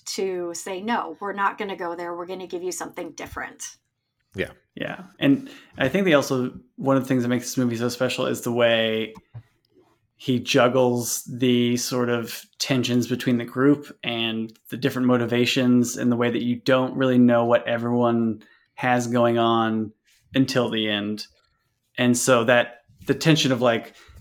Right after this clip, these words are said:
Speaker 3: everyone's got something going on, but we don't know, uh, exactly what that entails or what that's gonna mean for everyone else in the group. Uh, and so sort of watching that slowly boil is,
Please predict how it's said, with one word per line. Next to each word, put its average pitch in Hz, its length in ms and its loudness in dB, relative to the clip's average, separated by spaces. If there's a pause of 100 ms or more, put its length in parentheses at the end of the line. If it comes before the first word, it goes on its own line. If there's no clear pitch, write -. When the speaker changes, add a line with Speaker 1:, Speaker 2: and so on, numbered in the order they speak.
(200)
Speaker 3:
everyone's 151 340 6
got 139 200 6 (340)
something 139 460 4
going 127 240 4
on, 123 220 4
but 123 100 2
we 131 100 2
don't 127 220 2
know, 120 800 2 (580)
uh, 123 260 2
exactly 127 560 0
what 123 160 0
that 123 100 2
entails 120 440 2
or 113 480 -2
what 113 160 -6
that's 113 180 -6
gonna 120 160 -2
mean 117 220 0
for 117 100 -6
everyone 117 320 -4
else 113 160 -8
in 113 60 -8
the 113 60 -6
group. 110 360 -8 (720)
Uh, 113 320 -4
and 117 140 -2
so 120 240 -2
sort 123 240 0
of 110 120 -6
watching 120 360 2
that 113 200 -4
slowly 120 440 -2
boil 117 440 -4
is, 120 380 -8